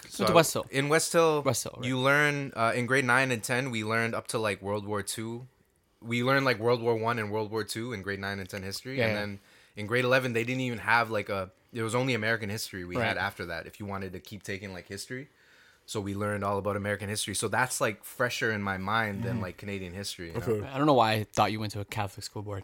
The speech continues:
Speaker 1: I don't know why I said that. <laughs>
Speaker 3: Nigga, Ian's on some shit today.
Speaker 1: Yeah, apparently. I'm like, "This guy's not even Catholic. Why would he?" <laughs>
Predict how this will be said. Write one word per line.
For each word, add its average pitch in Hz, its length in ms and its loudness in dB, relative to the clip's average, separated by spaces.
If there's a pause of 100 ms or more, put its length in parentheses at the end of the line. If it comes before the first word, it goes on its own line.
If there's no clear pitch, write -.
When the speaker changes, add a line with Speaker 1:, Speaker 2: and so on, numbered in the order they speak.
(120)
Speaker 1:
I 113 60 -8
don't 110 100 -6
know 107 120 -4
why 101 120 -4
I 101 60 -8
said 104 140 2
that. - 80 6 (340)
<laughs> - 180 -20
Speaker 3:
Nigga, 85 260 -8
Ian's 92 280 -4
on 87 100 -6
some 80 140 -12
shit 95 400 -6
today. 82 160 -8
Speaker 1:
Yeah, 104 160 2
apparently. 98 520 0 (280)
I'm 110 100 -6
like, 110 160 -4 (120)
"This - 120 -12
guy's 165 220 -6
not 160 160 -4
even 156 200 -2
Catholic. 147 400 -6
Why 120 140 -4
would 139 140 2
he?" - 40 4
<laughs> - 360 4